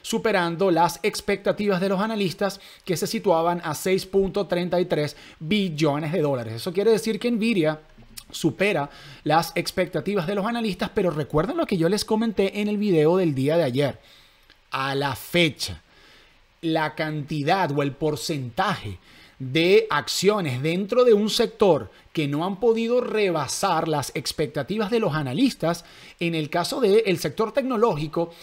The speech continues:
el porcentaje es de un cincuenta y dos por ciento. Eso quiere decir que en, dentro de todos los sectores que se cotizan dentro del S and P five hundred, el sector cuyas acciones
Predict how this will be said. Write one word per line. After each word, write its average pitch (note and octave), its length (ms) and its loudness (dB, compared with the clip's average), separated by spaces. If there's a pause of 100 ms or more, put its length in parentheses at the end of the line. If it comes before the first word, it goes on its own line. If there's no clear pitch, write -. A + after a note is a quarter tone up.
(120)
el E3 120 0
porcentaje F3 520 -4
es F#3 80 -10
de A3+ 100 -4
un G#3+ 140 -6
cincuenta G#3+ 560 -2
y - 20 0
dos D3 140 -2
por - 160 2
ciento. F3+ 260 -4
Eso A3+ 160 -6
quiere B3 160 -2
decir F#3+ 400 -2 (500)
que G3 280 4
en, E3 240 -2
dentro D3+ 320 -2
de C3 100 -2
todos D#4+ 220 2
los C4 100 2
sectores F#3+ 340 -2
que A#3+ 100 -4
se F#3+ 120 -4
cotizan E3+ 500 -2 (340)
dentro F#3 420 -2
del F#3+ 200 2
S G3 200 -4
and G3+ 100 -2
P A3 160 -2
five F#3+ 340 2
hundred, E3 460 0
el F3 200 0
sector E3+ 640 -2 (420)
cuyas F3+ 420 0
acciones D#3+ 680 -2